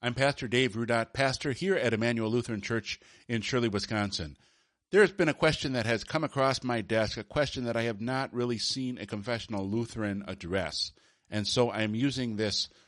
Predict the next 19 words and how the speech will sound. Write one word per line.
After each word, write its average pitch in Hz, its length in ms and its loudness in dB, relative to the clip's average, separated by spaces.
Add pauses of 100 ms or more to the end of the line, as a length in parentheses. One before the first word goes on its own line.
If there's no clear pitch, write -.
(160)
to 104 120 -4
address 92 440 2
it. - 180 -12
And 117 140 -2
the 131 40 2
question - 540 0
is 107 280 -2
this. - 420 -4 (840)
If 254 340 2
a 175 200 4
Christian 120 720 0
is 117 320 2
combat 202 680 -2
trained, 101 480 -6 (2000)
is 101 200 -4
there 180 260 -2
any 170 380 -2 (180)
higher 170 300 0
calling 87 640 -4